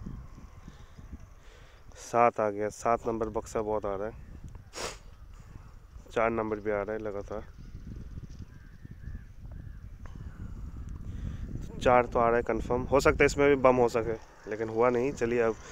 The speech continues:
अगले में छः रुपये मुझे मिलेगा। चार के बाद कौन सा आ रहा है वो ध्यान से देखना होगा आपको।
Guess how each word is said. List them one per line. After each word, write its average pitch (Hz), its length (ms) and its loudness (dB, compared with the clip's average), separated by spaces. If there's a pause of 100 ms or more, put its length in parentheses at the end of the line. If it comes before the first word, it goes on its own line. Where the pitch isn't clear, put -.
(220)
अगले 123 180 10
में 123 80 10
छः 127 200 6
रुपये 120 200 6
मुझे 113 220 4
मिलेगा। 107 360 2 (1500)
चार 120 220 10
के 131 120 2
बाद 127 200 8
कौन 127 260 6
सा 120 140 4
आ 113 80 10
रहा 127 120 8
है 131 120 2
वो 135 80 6
ध्यान 123 240 6
से 120 120 -4
देखना 107 260 4
होगा 101 160 4
आपको। 98 220 0